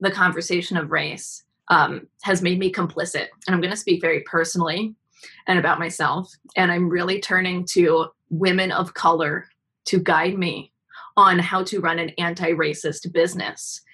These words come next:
And in this conversation, I, I wanna speak to artistic leaders,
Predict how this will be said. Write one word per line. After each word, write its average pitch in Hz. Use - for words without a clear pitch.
And 196
in 196
this 190
conversation, 196
I, 190
I 196
wanna 202
speak 190
to 180
artistic 185
leaders, 175